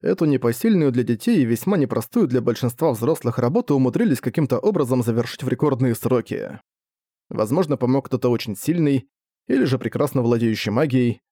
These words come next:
настоящая мистика. Разумеется, слух о грандиозном сражении не обошёл стороной жителей Кроица. Зрителей собралось множество. Прагматичные взрослые сразу смекнули, что в такой заварушке будет невозможно следить за подсчётом выбывших.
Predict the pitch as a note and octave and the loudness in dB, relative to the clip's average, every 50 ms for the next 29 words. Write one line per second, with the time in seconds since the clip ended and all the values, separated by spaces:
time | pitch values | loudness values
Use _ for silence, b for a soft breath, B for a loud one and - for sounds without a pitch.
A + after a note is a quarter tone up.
0 | _ - B2+ B2 A#2 - - G#2+ A2 D#3 E3+ - - - A#2+ A#2 A#2 A#2 - - | _ -4 -2 -2 -2 0 0 0 2 2 2 0 0 0 0 2 2 0 -2 -6
1 | - - - - F#2+ - - _ _ _ _ _ _ _ _ _ _ _ _ _ | -10 -12 -8 -6 -6 -6 -6 _ _ _ _ _ _ _ _ _ _ _ _ _
2 | - G2+ G2+ G#2+ G#2 G#2+ A2 B2 C#3+ D3+ C#3+ C#3 - A#2+ - - B2+ C#3+ F#3+ - | -6 -4 -2 -2 -2 -2 0 2 2 2 2 0 -2 -4 -4 -2 0 0 0 0
3 | - C#3+ C3+ B2+ B2 A2+ B2 C#3 F3 D#3+ B2+ C#3 B2 - - A#2 A#2+ A#2 E3+ F3+ | 0 0 0 0 0 2 2 2 2 2 2 0 -2 -2 -2 -2 0 0 2 2
4 | D#3 C#3 C3 B2 A2+ A#2+ - - A3+ G#3+ E3 - - B2+ B2+ D3+ F3+ D#3 B2 B2+ | 4 4 2 2 2 0 0 0 -2 -2 -2 -2 0 0 2 2 2 2 2 0
5 | C3 D3 C3+ C3 B2+ - D3 D#3 B2 A2+ - - - E2 - - - - _ _ | 0 2 2 2 2 2 2 2 2 0 -2 -4 -4 -4 -4 -4 -8 -12 _ _
6 | _ _ _ _ _ _ _ _ - A2 G#2+ G2 A#2+ B2 A#2+ C3 A#2+ G#2+ - - | _ _ _ _ _ _ _ _ -8 -6 -4 -2 0 0 0 0 0 -2 -2 -2
7 | A2 A2 A2+ G#2 G#2+ - - F#2 A#2+ D#3 D#3 D3 - - C3+ C3+ C3 B2+ A#2+ - | -2 -2 0 -2 -2 -4 -4 -2 -2 0 0 -2 -4 -2 0 2 2 2 2 0
8 | - _ _ _ _ _ _ _ - A#2+ A2+ A#2+ A#2 A2 - A#3 - - - C3+ | -6 _ _ _ _ _ _ _ -6 -6 -2 -2 -2 -2 -2 -2 -4 -2 0 0
9 | A#2+ G2+ G#2+ C3+ F3 - - B2 A#2+ A2 - - D#3+ D3+ B2+ A#2 - - A2+ - | 0 0 0 -2 -2 -2 -2 -2 -4 -2 -2 -2 -2 -2 -2 -2 -2 -2 -4 -2
10 | - G#3 A#3 F3+ C3+ A#2+ - - A#3 - - C#3 B2 - E3 B2+ A2+ B2 A2+ B2+ | 0 0 2 2 2 0 0 -2 -4 -2 -2 -2 0 0 0 2 2 2 2 2
11 | G3 A2+ - - - B2+ B2+ D#3 C#3+ B2+ - B2+ A#2 A#2+ A#2+ G#3 A3+ C#3+ A#2 A#2+ | 2 0 0 -2 -2 -2 0 0 0 0 0 0 0 2 2 2 2 2 0 -2
12 | - - A#2 A#2 C3 A#2+ A#2 A#2 - A#2+ G#2+ - - C3+ - A2+ G#2 G#2+ E3 F#3+ | -4 -4 -2 -2 -2 -2 -2 -2 -2 -2 -2 -2 -2 -2 -2 -2 -2 0 0 0
13 | D#3 C3 - - C3 B2 - - | 0 -2 -2 -2 -2 -2 -4 -6